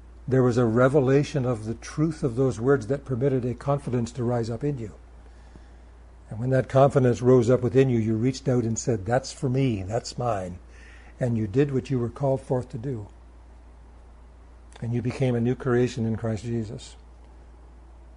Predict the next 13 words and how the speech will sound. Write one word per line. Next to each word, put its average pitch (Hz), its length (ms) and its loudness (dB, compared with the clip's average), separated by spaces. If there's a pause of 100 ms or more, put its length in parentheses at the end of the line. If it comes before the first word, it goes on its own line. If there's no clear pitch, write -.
(680)
And 117 80 -6
that's 131 120 0
because 131 400 0
your 123 100 0
present 131 400 2 (2500)
circumstance - 920 -2 (1500)
was 127 200 2
encircled 117 560 2
by 117 340 4 (140)
another 135 640 0
authority 120 720 0 (500)
or 127 140 -2
circumstance. - 800 -4